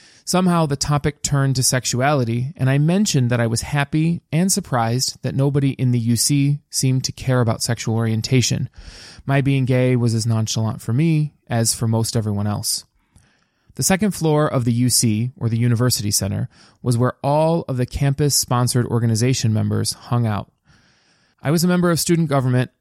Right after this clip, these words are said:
and Aoife, Andrea, and Cody were part of the campus filmmaking group. I'd only arrived at U M Dearborn a few months earlier,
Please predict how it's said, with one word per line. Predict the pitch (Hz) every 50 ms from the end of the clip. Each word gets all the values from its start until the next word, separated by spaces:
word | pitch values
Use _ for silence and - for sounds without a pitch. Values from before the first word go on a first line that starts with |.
| -
and | - 117 - -
Aoife, | 135 139 120 -
Andrea, | 135 127 - 120 123 123 123 131 123 117 113 - -
and | - 113 -
Cody | - - 170 175 165 156 151 147 147
were | 143 139 120
part | - - - 135 135 - -
of | 123 113
the | 120 123
campus | - - 127 120 113 120 - -
filmmaking | - 127 123 117 110 107 - 110 107 104
group. | - 104 - - - - - _ _ _ _ _ _ _ _ -
I'd | 151 156 185
only | 208 226 233 220
arrived | 190 156 151 147 151 160 151 135
at | 131 -
U | 135 139 139
M | 131 127
Dearborn | 127 135 131 123 127 120
a | 113
few | - - 143 135
months | 131 120 113 - -
earlier, | - 139 139 139 127 117 107 104 104 113